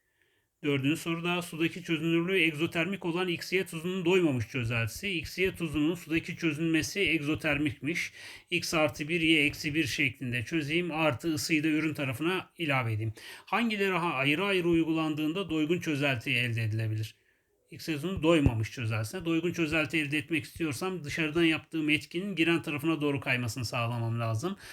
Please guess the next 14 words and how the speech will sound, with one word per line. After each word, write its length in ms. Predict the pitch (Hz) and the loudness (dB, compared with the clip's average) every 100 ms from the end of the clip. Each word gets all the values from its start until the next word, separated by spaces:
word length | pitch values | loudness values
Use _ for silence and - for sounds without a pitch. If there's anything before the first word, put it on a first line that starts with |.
| - - | -18 -12
Sıcaklığı 540 | - 156 180 175 165 | -4 0 0 0 0
artırırsam 760 | 156 151 175 165 - 156 175 170 | 0 -2 -4 -4 -4 -2 0 0
Le 80 | |
Chatelier 540 | 151 160 139 147 151 151 | 0 0 0 2 2 2
ilkesine 500 | 143 143 139 165 160 | 0 -4 -4 -2 0
göre 220 | 151 180 | 0 0
giren 300 | 170 156 151 | 0 0 0
tarafına 460 | 160 147 156 156 147 | -2 -2 -2 -2 0
doğru 260 | 147 147 | 0 0
kayar, 340 | 156 151 175 156 | -2 -2 -2 0
doygun 280 | 147 143 | 0 2
çözelti 480 | 143 151 135 135 113 | 0 -2 0 -2 -2
elde 260 | 139 135 139 | -2 0 -2
edilebilir. 680 | 127 131 117 104 127 165 | 0 0 0 0 0 -2